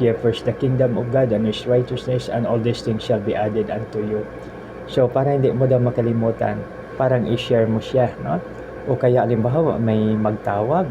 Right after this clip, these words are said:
no? Na nagkaroon ng problem, humihingi ng gabay, no? Pwede mo siyang i-ano siya, no?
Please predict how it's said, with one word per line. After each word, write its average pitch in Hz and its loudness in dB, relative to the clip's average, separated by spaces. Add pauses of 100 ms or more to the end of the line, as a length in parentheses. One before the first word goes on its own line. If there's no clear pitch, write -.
(120)
no? 202 -2 (160)
Na 50 -4 (640)
nagkaroon 120 2
ng 117 2
problem, 117 0
humihingi 113 2
ng 113 -2
gabay, 113 0
no? 175 -2
Pwede 262 2
mo 165 0
siyang 127 -2
i-ano 113 -2
siya, 135 2
no? - -6